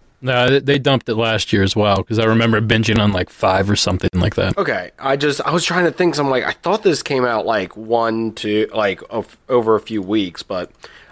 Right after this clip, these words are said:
Speaker 2: I am incorrect on that. So, yeah, binging this was, was a,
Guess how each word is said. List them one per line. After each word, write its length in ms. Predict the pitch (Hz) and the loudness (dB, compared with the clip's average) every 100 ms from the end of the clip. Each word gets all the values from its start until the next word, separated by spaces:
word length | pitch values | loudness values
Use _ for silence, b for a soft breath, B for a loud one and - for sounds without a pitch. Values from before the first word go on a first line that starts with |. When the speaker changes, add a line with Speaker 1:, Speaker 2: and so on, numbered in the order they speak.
| - | -10
Speaker 2:
I 160 | 113 117 | -4 -2
am 140 | 120 | 0
incorrect 460 | 123 123 147 175 117 | 0 0 -4 -4 -6
on 160 | 85 | -6
that. 240 | 87 71 57 _ _ | -8 -10 -14 _ _
So, 440 | - 104 98 92 - _ - | -8 -4 -2 -4 -6 _ -4
yeah, 320 | 135 101 107 - 127 | 0 0 -2 -6 -4
binging 380 | 160 151 147 135 | 0 0 0 0
this 240 | 127 - | 0 0
was, 360 | 131 113 110 b b b b - | 2 2 2 b b b b -4
was 280 | 117 117 120 | 0 2 2
a, 400 | 113 110 101 | 4 2 0